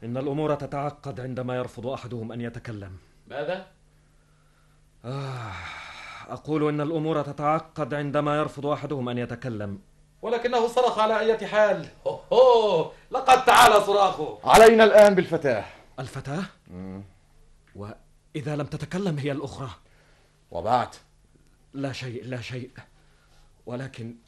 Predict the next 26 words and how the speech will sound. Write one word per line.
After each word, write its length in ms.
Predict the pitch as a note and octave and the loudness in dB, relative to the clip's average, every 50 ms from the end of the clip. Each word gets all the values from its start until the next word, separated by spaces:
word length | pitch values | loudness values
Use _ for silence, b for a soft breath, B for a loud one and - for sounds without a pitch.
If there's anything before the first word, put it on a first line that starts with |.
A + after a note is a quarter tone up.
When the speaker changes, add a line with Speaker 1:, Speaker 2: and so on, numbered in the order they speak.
| - - _ _ _ _ _ _ _ _ _ _ _ _ | -20 -20 _ _ _ _ _ _ _ _ _ _ _ _
Speaker 1:
لا 160 | - C4 G#3 F3+ | -4 -2 -2 0
بد 240 | E3+ G#3 G3 - | -2 -4 -6 -6
أن 160 | F3 F3 D#3+ E3+ | -8 -10 -8 -8
يتكلم 480 | E3+ E3+ F3+ - F3+ E3 D3 D#3 D#3 | -10 -10 -10 -10 -10 -10 -8 -6 -6
أحدهم. 480 | F3 F#3 - F#3 F3 D#3+ D#3 C#3+ C#3 - b b b b b b b b | -6 -6 -6 -8 -8 -8 -10 -14 -16 -18 b b b b b b b b
لا 280 | D4 E4+ F#4+ G4 F#4+ F#4 | 4 8 10 10 10 10
بد 200 | G#4 G#4+ - F#4+ | 8 8 10 10
أن 220 | F#4 G4 G4 F#4+ | 10 10 10 10
يتكلم 480 | - - - F4+ - F4+ F#4 E4+ D#4 E4 | 10 10 8 8 8 8 8 8 8 6
أحدهم. 600 | E4+ E4 - - D#4+ E4 F#4 E4+ - - - B3 | 6 6 4 4 4 6 6 6 6 4 2 4
لا 220 | D#4 G4 G#4 G#4 G#4 | 8 10 10 10 10
بد. 340 | G4 G#4 A#4 G#4+ A4+ - - - - - - - - - - _ _ - | 10 10 8 8 6 0 -8 -16 -20 -20 -20 -20 -20 -20 -20 _ _ -10
Speaker 2:
علينا 280 | - G3+ G3+ F#3 F3 | -8 -6 -6 -6 -8
بالشاب 400 | E3+ D#3 - - F#3+ F#3 - D3 | -10 -12 -10 -8 -8 -8 -8 -10
الأشقر 640 | D#3 D3+ - E3+ F3 E3 - - - C3 A#2 A#2 A2+ | -12 -14 -10 -10 -10 -10 -12 -14 -14 -14 -14 -12 -12
أولًا. 300 | B2 A#2+ B2+ A#2 F#2 F2 E2 D#2 D2+ - _ _ _ _ - - - _ - - | -12 -12 -12 -12 -14 -16 -20 -20 -20 -20 _ _ _ _ -20 -20 -20 _ -14 -10
إنه 260 | G#3 A#3+ A#3 G#3+ G3 | -8 -6 -4 -4 -4
على 120 | F#3 F#3+ | -4 -4
قاب 220 | F3 - - F#3 E3 | -6 -6 -6 -8 -8
قوسين 400 | E3 D#3+ D3+ - - D#3+ D3+ C#3+ | -8 -10 -10 -8 -8 -6 -6 -6
أو 200 | B2+ C#3 - - | -6 -8 -8 -8
أدنى 240 | C#3+ B2 B2 A#2+ | -10 -10 -10 -10
من 120 | A2 G#2+ G#2+ | -10 -10 -12
الاعتراف. 460 | G#2 G2 F#2 G2 - G#2 G2 E2 D#2 - _ _ _ - | -12 -12 -14 -14 -14 -14 -14 -14 -16 -20 _ _ _ -14
Speaker 1:
الأشقر؟ 440 | B2+ C#3+ - C3+ - - - D#3+ D3+ - - - _ _ _ _ _ _ _ _ - | -12 -10 -10 -10 -10 -10 -10 -10 -10 -10 -14 -20 _ _ _ _ _ _ _ _ -4
أيهم؟ 300 | D#3+ E3+ F#3 B2 G#2 F#2+ | -2 0 0 -2 -2 -8